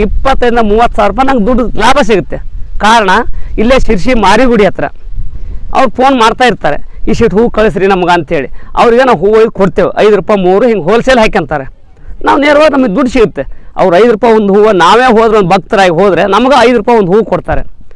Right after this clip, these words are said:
ಅದು ನಮ್ಗೆ ಯಾರು ಮೋಸ ಮಾಡಲ್ಲ. ಇವತ್ತು ರೈತ ಆದವ ಅದೇ ರೀತಿ ಯಾವುದೇ ಬೆಳೆ ಮಾಡೋಕ್ಕಾದ್ರೂ ಒಂದು ಇಷ್ಟಪಡಬೇಕು. ಖಾಲಿ ಜಾಗ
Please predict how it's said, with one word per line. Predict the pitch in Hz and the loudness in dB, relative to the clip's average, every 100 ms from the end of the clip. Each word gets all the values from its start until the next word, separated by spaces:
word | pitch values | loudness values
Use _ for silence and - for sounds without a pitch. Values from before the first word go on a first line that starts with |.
| - - | -14 -2
ಅದು | 247 226 | 0 2
ನಮ್ಗೆ | 190 277 | 0 2
ಯಾರು | 285 254 | 2 0
ಮೋಸ | 208 262 208 | 0 0 0
ಮಾಡಲ್ಲ. | 214 160 143 - - - - - - | 0 0 -2 -10 -18 -20 -20 -14 -2
ಇವತ್ತು | - 226 | 0 0
ರೈತ | 196 302 294 | 2 2 2
ಆದವ | 262 240 180 - - | 2 2 -2 -4 -4
ಅದೇ | 165 220 | -2 2
ರೀತಿ | 311 311 254 | 0 0 0
ಯಾವುದೇ | 170 226 240 | 2 2 2
ಬೆಳೆ | 262 240 240 | 0 0 0
ಮಾಡೋಕ್ಕಾದ್ರೂ | 214 208 185 196 226 | 0 0 0 0 2
ಒಂದು | 262 180 | 0 -2
ಇಷ್ಟಪಡಬೇಕು. | 170 - 277 240 185 - - - - - - - - - - - | -2 -2 0 0 0 -4 -14 -14 -18 -18 -16 -14 -12 -12 -12 -6
ಖಾಲಿ | - 214 269 | 0 0 2
ಜಾಗ | 247 | 0